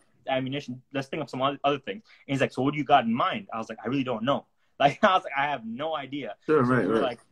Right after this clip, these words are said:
Speaker 1: "All right, let's see how we're gonna do this." So one of my friends gave me funding. So I, I knew him, uh, through school. I used to talk to him, like, we should, like, talk about business. He's, like, an entrepreneur. His,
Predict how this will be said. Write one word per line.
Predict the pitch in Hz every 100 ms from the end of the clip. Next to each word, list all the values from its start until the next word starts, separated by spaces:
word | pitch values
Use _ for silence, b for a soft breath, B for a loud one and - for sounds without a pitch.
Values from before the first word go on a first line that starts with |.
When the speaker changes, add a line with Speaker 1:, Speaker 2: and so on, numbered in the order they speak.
| _ _ _ _ - _ _ -
Speaker 1:
"All | 139
right, | 139
let's | 135
see | 151
how | 139
we're | 135
gonna | 123 120
do | 123
this." | 110
So | 120
one | 113 151
of | 202
my | 180
friends | - 165 143 110
gave | 123 120
me | 113 107
funding. | - 110 131 185 226 _
So | -
I, | 117 120 127
I | 123
knew | 127 143 143
him, | 135 - b b -
uh, | 120 113
through | 123
school. | 117 - 143 143
I | 131
used | 123 -
to | -
talk | 123 -
to | 127
him, | 123
like, | 113 113
we |
should, | 110 120
like, | 113
talk | 127 120
about | 117 110
business. | 120 127
He's, | 113
like, | 113
an | 107
entrepreneur. | 120 120 - 117 120
His, | 110